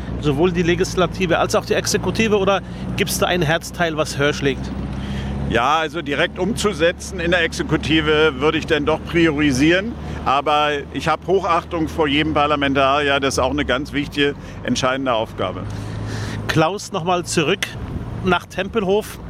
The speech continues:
Speaker 1: Äh, du hast angefangen als Sozialdemokrat, fühltest dich, äh, dem, äh, der Politik von Willy Brandt, ähm, auch verpflichtet. Ähm,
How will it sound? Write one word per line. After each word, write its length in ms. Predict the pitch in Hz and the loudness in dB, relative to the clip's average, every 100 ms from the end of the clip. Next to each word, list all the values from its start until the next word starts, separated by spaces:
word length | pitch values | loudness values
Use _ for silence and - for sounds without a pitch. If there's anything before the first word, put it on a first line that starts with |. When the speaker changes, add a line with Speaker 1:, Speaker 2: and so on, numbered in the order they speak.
| - | -6
Speaker 1:
Äh, 260 | 170 170 165 | 0 2 2
du 100 | 180 | 0
hast 120 | 165 | 0
angefangen 480 | 151 190 202 185 190 | 0 0 0 0 0
als 160 | 170 156 | 0 0
Sozialdemokrat, 960 | 160 - 160 185 185 180 180 185 - - - - - - | -2 0 2 2 0 0 0 0 -4 -10 -10 -10 -10 -6
fühltest 480 | - 185 180 - | -2 -2 -2 0
dich, 240 | 185 170 - | 0 0 0
äh, 240 | 175 175 175 | 2 0 0
dem, 400 | 175 156 160 160 | 0 2 0 0
äh, 160 | - 165 | 0 0
der 80 | |
Politik 400 | 160 170 - 196 | 0 -2 -2 -2
von 200 | - 165 | -2 -2
Willy 160 | 156 165 | 2 0
Brandt, 460 | 127 135 185 - 190 | 2 -2 -2 -2 0
ähm, 340 | 175 175 175 - - - - - | 2 2 -2 -4 -10 -10 -10 -4
auch 200 | 170 196 | -2 -2
verpflichtet. 800 | - 175 - 147 156 - 208 - - - - - - - | -2 -6 -2 0 0 2 0 -2 -12 -14 -14 -16 -4 2
Ähm, 320 | 175 175 | 2 2